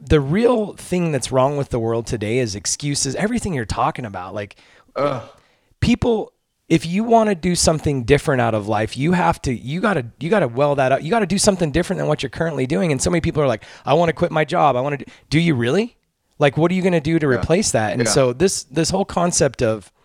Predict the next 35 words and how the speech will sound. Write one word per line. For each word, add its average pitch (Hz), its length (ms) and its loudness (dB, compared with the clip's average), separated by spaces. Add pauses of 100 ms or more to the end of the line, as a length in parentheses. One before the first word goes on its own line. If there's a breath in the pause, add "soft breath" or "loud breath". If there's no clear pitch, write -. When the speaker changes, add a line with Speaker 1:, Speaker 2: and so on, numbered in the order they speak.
(540 soft breath)
Speaker 1:
you 123 120 0
know, 131 120 2
inequality, 147 840 0
and 117 100 -2
people 139 280 -2
are 131 120 2
like, 127 220 0
"Well, 185 220 4
the 165 180 0
one 175 280 0
percent 147 440 0
and 143 100 -4
the 139 60 2
ten 160 260 0
percent 143 440 0
and 131 120 -2
the 131 80 2
wealthy," 147 540 2
and 117 180 -4 (520 soft breath)
go, 180 480 2 (320)
w-, 156 240 -4
by 156 200 4
the 151 60 0
way, 147 100 2
we're 151 120 0
preaching 143 340 0
to 113 80 -2
the - 80 -8
choir 110 240 2
with 107 140 -2
my 101 120 -4
audience, 104 380 -6
'cause 101 160 -8
I 104 100 -2
don't, 110 140 -4